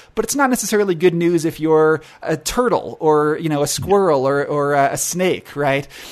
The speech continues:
You know, because autonomous vehicle developers are not thinking about those smaller creatures. And it's even, you know, you could imagine a scenario where, you know, A Vs lead to more small animal roadkill, you know. And then, you know, I think that the,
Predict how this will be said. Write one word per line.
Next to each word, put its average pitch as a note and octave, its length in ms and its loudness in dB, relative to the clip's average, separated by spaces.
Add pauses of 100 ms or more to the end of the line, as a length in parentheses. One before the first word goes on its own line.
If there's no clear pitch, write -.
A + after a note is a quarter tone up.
(120)
You D#3 120 -4
know, C#3+ 100 -2
because C#3+ 480 -4
autonomous D#3 540 -2
vehicle D#3 220 -4
developers D#3 480 0
are E3+ 80 0
not F#3 280 0
thinking B3+ 320 -2
about A#2+ 260 -2
those B2+ 220 -4
smaller B2+ 500 -2
creatures. B2 560 -10
And F3+ 80 -6
it's - 100 -6
even, G#3 340 -2
you G3+ 120 -6
know, E3 80 -2
you D3+ 140 -2
could E3 140 -6
imagine D3+ 580 -4
a - 20 -6
scenario D3+ 600 0
where, D3 420 0 (400)
you D#3+ 80 -8
know, D3+ 160 -4
A D#3+ 160 0
Vs D3+ 380 -4
lead D3+ 260 -4
to F3 360 -2 (220)
more A3+ 380 0
small C3 400 0
animal B2 440 -6
roadkill, A2+ 520 -6
you B2 60 -10
know. B2 120 -6
And A#2 240 -4
then, C4 140 4
you A3+ 80 -4
know, G#3 80 -2
I G3 80 0
think G#3+ 220 -8
that - 160 -8
the, C3+ 260 0